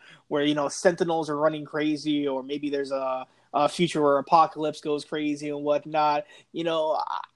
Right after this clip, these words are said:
in my, in, it, it, it very, it, his character kinda contradicts himself then. Um, there's even parts where, you know, he's looking into mirror and he's looking at the, the nanobites that are eating up his body.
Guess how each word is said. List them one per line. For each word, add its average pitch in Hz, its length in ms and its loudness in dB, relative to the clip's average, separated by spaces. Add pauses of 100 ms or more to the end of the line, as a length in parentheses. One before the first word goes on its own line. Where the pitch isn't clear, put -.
(440)
in 180 360 -4
my, 214 260 8
in, 240 460 0 (540)
it, 175 200 -10
it, 233 440 0
it 214 120 2
very, 220 300 4
it, 196 280 2
his 233 280 -2
character 226 480 0
kinda 180 240 -2
contradicts 160 580 -4
himself 139 400 -10
then. 110 180 -10 (460)
Um, 151 280 2
there's 208 240 6
even 233 180 -4
parts 214 380 2
where, 180 280 2
you 160 140 -4
know, 151 160 -6
he's 156 240 -8
looking 170 260 -4
into 147 220 -10
mirror 151 320 4
and 147 100 2
he's 139 160 -6
looking 151 200 -8
at 147 220 -2
the, 135 300 -6
the 139 80 -14
nanobites 143 560 -4
that 160 120 -6
are 131 100 -2
eating 147 220 -4
up 143 100 -6
his 139 140 -8
body. 147 440 4